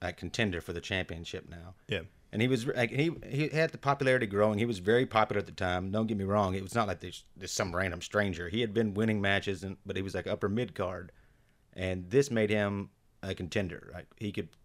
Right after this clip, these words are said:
Speaker 1: have a rematch or win the belt, and it would not be surprising. And he didn't, I mean, he did not win it. And Macho Man did win it, and I still think that Sting was in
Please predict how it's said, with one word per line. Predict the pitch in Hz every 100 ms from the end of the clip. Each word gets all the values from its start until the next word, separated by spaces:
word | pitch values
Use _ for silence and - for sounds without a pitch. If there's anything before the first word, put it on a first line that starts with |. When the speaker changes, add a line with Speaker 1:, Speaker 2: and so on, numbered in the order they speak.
| _ - _ -
Speaker 1:
have | 90
a | 90
rematch | 101 98 82 - -
or | 82 78 - - 95
win | 104
the | 98
belt, | 87 87 87 -
and | 85
it |
would | 90
not | 87 92 87
be | 90
surprising. | - 87 82 82 80 87 _ _ _ _ _ _ -
And | 95
he | 101
didn't, | 135 - 113
I | 110
mean, | 98
he |
did | 135 139
not | 156 143 -
win | 95 87
it. | 67 -
And | 92
Macho | 98 143 156
Man | 131 113 92
did | 147 175
win | 98 85
it, | 92 -
and | 98
I | 92
still | - 143 139
think | 101 95 95 -
that | 92
Sting | - 110 98 98
was | 85
in | 85